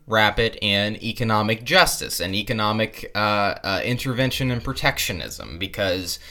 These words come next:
because it is unfair for the working class and the laborers, and this is where unions come into play. You know, unions obviously are very big, um, very big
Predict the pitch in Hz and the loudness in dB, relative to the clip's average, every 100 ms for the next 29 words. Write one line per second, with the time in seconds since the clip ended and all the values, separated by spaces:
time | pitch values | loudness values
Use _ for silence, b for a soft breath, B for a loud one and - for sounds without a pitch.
0 | B 104 110 104 117 120 - 135 151 165 | B -2 -2 0 -2 -2 -2 4 4 4
1 | 175 165 - - 165 147 98 76 82 135 | 2 -4 -4 4 8 8 6 2 -2 -6
2 | b b b b - - 120 120 120 123 | b b b b -12 -2 2 6 6 4
3 | 123 B B 98 113 110 113 151 - 170 | 0 B B -2 0 0 2 2 2 -4
4 | 156 - - 147 104 85 104 - - 110 | -4 -6 2 4 6 4 0 -2 -2 -2
5 | 107 110 120 156 156 98 78 80 92 135 | 0 0 2 2 2 -2 -2 -4 -4 -4
6 | - - B B B 107 110 - 127 110 | -6 -8 B B B -4 -2 0 -2 -2
7 | 117 113 104 120 127 117 104 - 95 87 | -2 0 -2 0 0 0 -2 -4 -6 -6
8 | 85 76 85 78 76 95 95 87 87 98 | -8 -10 -6 -4 -2 -2 -4 -4 -4 -4
9 | 101 95 92 85 101 98 85 - 90 85 | -4 -4 -4 -4 -2 -4 -4 -4 -6 -6
10 | 85 101 98 98 95 - 92 87 85 - | -6 -2 -2 -2 -4 -2 0 0 -2 -16
11 | B B B 80 78 76 78 82 - 98 | B B B -4 -4 -4 -8 -10 -10 -6
12 | 101 101 101 92 92 | -2 0 0 -2 -2